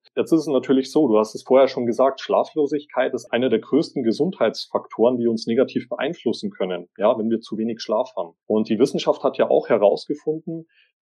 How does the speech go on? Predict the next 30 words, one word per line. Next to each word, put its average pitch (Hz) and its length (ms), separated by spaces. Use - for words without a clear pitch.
dass, 110 560
ähm, 107 420
wir 110 140
siebeneinhalb 147 640
Stunden, 147 720
äh, 113 140
Schlaf 110 560
benötigen. 120 800
Ja, 110 240
der 104 120
eine 120 200
vielleicht 110 320
ein 113 40
bisschen 98 300
mehr, 170 300
der - 120
andere 123 220
vielleicht 107 320
ein 110 60
bisschen 107 320
weniger. 160 440
Aber 123 440
im 120 100
Grunde 185 300
genommen 156 320
sind 127 260
genau 104 420
drei 147 360
dieser 113 200
Schlafzyklen, 143 1080